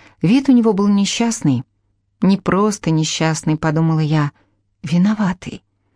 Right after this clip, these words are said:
Это он скрепил нашу связь и навечно обмотал мою шею цепями.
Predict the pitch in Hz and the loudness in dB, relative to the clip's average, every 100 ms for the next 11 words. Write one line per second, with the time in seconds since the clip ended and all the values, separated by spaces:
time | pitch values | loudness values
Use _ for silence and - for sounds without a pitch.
0 | _ _ _ - 262 262 226 - 226 233 | _ _ _ -2 -2 0 -2 0 2 2
1 | 143 - _ - - 160 185 185 160 165 | 0 -4 _ -14 -6 -4 -2 0 0 -2
2 | - - 160 208 240 - - - - - | -4 -6 -2 -2 -2 -6 -16 -20 -6 2
3 | 254 185 233 - 180 160 139 160 156 196 | 2 4 0 -2 -2 0 2 2 2 0
4 | 208 156 147 143 - 175 175 160 _ _ | 2 2 0 0 -2 0 0 -2 _ _
5 | - 170 - 131 131 | -6 -6 -2 -2 -2